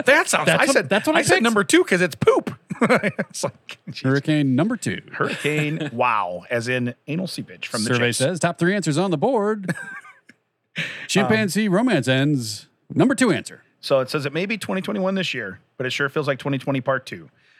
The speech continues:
Speaker 1: Uh, people aren't getting any less weird. Uh, this is a love story between a chimpanzee and a woman. If you think you've heard it all, the managers of the Belgium store,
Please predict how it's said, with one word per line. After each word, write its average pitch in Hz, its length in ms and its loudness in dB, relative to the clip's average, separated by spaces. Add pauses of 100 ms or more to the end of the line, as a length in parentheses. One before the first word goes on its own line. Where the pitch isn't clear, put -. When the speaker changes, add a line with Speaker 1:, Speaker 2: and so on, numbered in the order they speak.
(160)
Speaker 1:
Uh, 123 240 -2
people 170 220 -6
aren't 156 100 -2
getting 139 160 -2
any 135 100 0
less 131 180 -2
weird. 214 540 0 (340)
Uh, 127 360 -2
this 160 200 -6
is 135 140 -4
a 123 60 -2
love 165 340 0
story 151 320 -2
between 143 220 -6
a 131 40 -4
chimpanzee 170 420 -4
and 147 60 -2
a 131 40 -4
woman. 180 400 -2 (840)
If - 160 -4
you 135 60 -4
think 156 180 -4
you've 139 120 -6
heard 160 140 0
it 160 80 -2
all, 196 260 4
the 151 80 -2
managers 151 440 -2
of 127 100 -6
the 120 60 -6
Belgium 175 840 -2
store, 147 680 -4